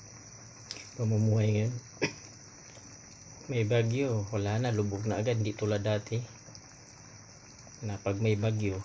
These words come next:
hindi naman ganun ka lalim yung mga tubig sa paligid.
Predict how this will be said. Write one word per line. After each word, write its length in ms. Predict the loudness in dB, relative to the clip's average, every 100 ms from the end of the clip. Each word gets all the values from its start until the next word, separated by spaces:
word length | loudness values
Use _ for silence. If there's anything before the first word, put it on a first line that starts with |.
| -4
hindi 160 | 0 2
naman 240 | 2 2
ganun 320 | 2 2 0
ka 240 | 0 -4 -4 -10 -16 -20 -20 -20 -20 -20 -20 -20 -14 -2
lalim 320 | 2 2 2
yung 240 | 0 -2 -4
mga 80 |
tubig 400 | -2 -2 -2 -4
sa 160 | -2 -2 -2 -8 -18 -20 -20 -20 -20 -20 -8
paligid. 480 | -2 0 0 0